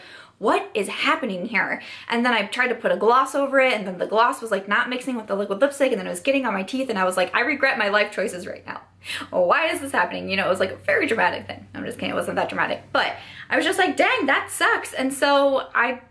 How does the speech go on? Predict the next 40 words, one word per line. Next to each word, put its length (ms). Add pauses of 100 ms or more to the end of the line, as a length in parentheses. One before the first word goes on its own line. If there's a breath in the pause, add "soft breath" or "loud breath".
I 140
just 200
have 160
another 240
one 120
of 80
these 160
lipsticks, 580 (100)
and, 300
um, 340
that's 200
a 60
bummer. 380 (320 loud breath)
I 100
actually 380
tried 240
to 80
go 120
to 220
Ulta 420 (120)
to 200
exchange 520
this 160
for 100
a 100
different 340
color, 280
'cause 140
I 40
was 120
like, 200
"I 60
don't, 200
maybe 240
more 200
of, 80
like, 140
a 100
regular 420
nude 420